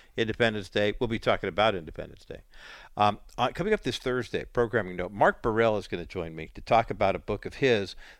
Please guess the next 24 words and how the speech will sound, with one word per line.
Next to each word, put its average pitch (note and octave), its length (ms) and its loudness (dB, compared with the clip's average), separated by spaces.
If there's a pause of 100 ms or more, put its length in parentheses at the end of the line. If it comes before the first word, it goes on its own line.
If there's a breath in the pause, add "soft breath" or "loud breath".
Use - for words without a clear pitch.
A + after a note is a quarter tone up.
that G#2+ 80 -12
talks C3+ 220 2
about A#2 180 4
how A#2 140 6
we C3 160 0
can G2 300 -4
reset D#3 520 2
the G#2+ 80 -2
trajectory G2+ 800 -2
of G2 140 -8
American G2+ 480 -2
liberty G2+ 420 -2 (560 soft breath)
using A#2 680 2 (140)
not B2 200 0
the - 80 -8
Constitution, F3+ 840 0 (500 soft breath)
but C3+ 220 6
another C3 680 4 (260)
sacred G#2+ 420 -2
document, G2 460 0
if F#2 120 -6
you G2 80 -4
will, A2 280 2 (340)
that B2 180 4